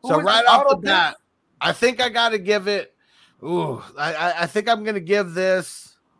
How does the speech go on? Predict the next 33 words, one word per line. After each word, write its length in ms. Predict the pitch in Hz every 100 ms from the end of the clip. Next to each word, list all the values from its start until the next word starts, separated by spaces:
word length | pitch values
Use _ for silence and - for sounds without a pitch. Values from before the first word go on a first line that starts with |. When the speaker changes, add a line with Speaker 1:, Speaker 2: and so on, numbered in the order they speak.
| _ _ _ _ _ _ _ _ - - _ _ _
Speaker 2:
All 80 | 170
right, 180 | 190 190
i-, 280 | 185 214 214
if 100 | 190
I'm, 180 | 220 202
if 160 | 196
I'm 160 | 196 185
counting 540 | - 214 233 233 226
the 100 | 196
Ridley 440 | 170 190 202 202 208
just 240 | 180 165
'cause 180 | 202 170
we 100 | 170
don't 300 | 151 165 170
know, 220 | 165 165
I'd 160 | 156 139
give 160 | 170 151
it 80 |
a 60 | 139
C 240 | - 156
minus. 500 | 139 127 120 107 104
If 80 | 127
we're 120 | 156 202
just 180 | 185
taking 300 | 214 202 190
Ridley 400 | 165 185 165 165
out 180 | 156 156
of 100 | 160
there 180 | 156 156
because 340 | 139 147 151
he 60 | 143
was 140 | 131
auto-drafted, 800 | 139 139 139 131 135 135 151 135